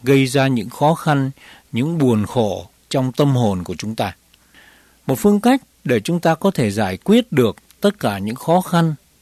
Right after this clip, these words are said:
trong đời sống tinh thần hay đời sống tâm linh là chúng ta cần phải nhận định ra một điều quan trọng. Điều quan trọng đó là tất cả mọi người trên đời này đều mang một căn bệnh.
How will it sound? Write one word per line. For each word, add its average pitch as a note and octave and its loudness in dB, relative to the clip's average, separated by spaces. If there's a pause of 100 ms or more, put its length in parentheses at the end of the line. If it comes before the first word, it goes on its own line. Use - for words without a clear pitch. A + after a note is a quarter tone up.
(100)
trong D3 0
đời G2 -2
sống C3 -2
tinh C#3+ -2
thần G2+ -2 (480)
hay D3 -4
đời G#2 -4
sống C#3 -6
tâm C#3+ 2
linh B2+ 2 (600)
là A#2+ -2
chúng F3 -4
ta D#3+ 2 (100)
cần G#2+ 0
phải G2 -4
nhận A2 0
định B2+ -8 (260)
ra C#3 -2 (280)
một A2+ -8
điều A#2 0
quan G#2+ -2
trọng. F2+ -6 (640)
Điều C3+ 2
quan F3 4
trọng C3+ 0
đó D3+ 4
là C#3 0 (360)
tất - -2
cả A#2 2
mọi A#2+ 0
người B2 2
trên D#3 0
đời A2+ 2
này G2 -4 (360)
đều A#2 -2 (100)
mang C#3 -2 (300)
một G2+ -8
căn A#2+ -2
bệnh. G#2+ -2